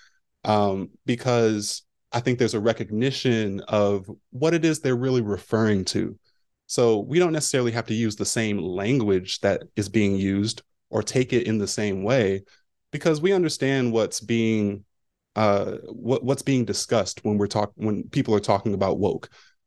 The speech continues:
Uh, and if it's being used in a way that is not in alignment with our own identities or the things that we're actually seeing or feeling, um,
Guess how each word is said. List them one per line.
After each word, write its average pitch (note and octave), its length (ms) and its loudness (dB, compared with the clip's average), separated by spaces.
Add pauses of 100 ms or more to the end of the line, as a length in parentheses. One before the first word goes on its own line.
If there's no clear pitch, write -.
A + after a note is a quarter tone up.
Uh, G2+ 440 2
and G#2 440 0 (200)
if A2 260 0
it's A#2 140 -6
being C#3+ 240 0
used D#3+ 380 0
in B2 100 2
a A2+ 60 2
way A2 260 4
that G2 380 0 (260)
is A2 160 -2
not A#2 160 2
in A2 80 -2
alignment G#2+ 480 0
with G#2 160 -2
our G#2 140 0
own G#2 120 0
identities G#2 840 0 (300)
or G#2+ 100 2
the G#2 80 2
things A2 280 -2
that G2+ 120 0
we're G2+ 300 2
actually G#2 680 -2 (300)
seeing D#3+ 380 0
or G#2+ 60 0
feeling, G#2+ 600 0 (460)
um, G2 480 2